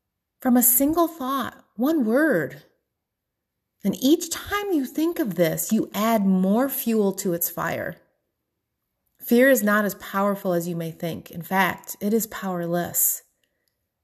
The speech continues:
It's like your eyelids blocking your sight when closed. And the eyelid of your soul's eye is closed, creating separation between personality and soul.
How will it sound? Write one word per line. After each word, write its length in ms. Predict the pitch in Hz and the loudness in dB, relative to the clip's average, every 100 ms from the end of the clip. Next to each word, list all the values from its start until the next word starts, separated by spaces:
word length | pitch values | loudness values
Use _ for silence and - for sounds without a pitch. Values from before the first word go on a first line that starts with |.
| - | -2
It's 140 | 202 | 2
like 180 | 233 208 | 4 2
your 140 | 214 - | -2 -2
eyelids 520 | 196 226 214 175 - | 0 0 0 -2 -4
blocking 640 | - 180 180 220 254 254 | -6 -4 -2 -4 0 2
your 100 | 254 | 4
sight 420 | 233 - 196 185 - | 2 -2 -2 -2 -2
when 200 | 175 175 | -6 -6
closed. 720 | - 180 175 - - - - _ _ _ _ _ - | -6 -4 -4 -6 -12 -14 -16 _ _ _ _ _ 2
And 120 | 196 | 2
the 100 | 190 | 2
eyelid 460 | 165 220 294 285 208 | 2 4 4 4 2
of 120 | 185 | 2
your 140 | 185 | -2
soul's 480 | 180 - 190 202 190 | -2 -2 0 0 -2
eye 460 | - 180 202 226 240 - _ _ _ _ _ | 0 0 0 -4 -8 -12 _ _ _ _ _
is 300 | 247 294 311 | 4 4 4
closed, 720 | - - 156 80 90 - - - _ _ _ _ _ | -2 -2 -2 -4 -6 -8 -10 -14 _ _ _ _ _
creating 560 | - 226 208 196 190 196 | -4 0 4 4 4 2
separation 960 | - 175 - 165 185 226 - 269 285 - _ _ _ - | 0 -2 -4 0 0 0 -2 -2 -2 -8 _ _ _ -8
between 380 | 190 - 180 165 | -6 -4 -4 -6
personality 1000 | - 160 - 151 156 175 185 185 185 175 _ _ _ _ _ _ _ - | -8 -8 -6 -2 0 0 -2 -2 -6 -10 _ _ _ _ _ _ _ -8
and 180 | 170 160 | -6 -2
soul. 520 | - 147 143 151 | -2 -4 -8 -12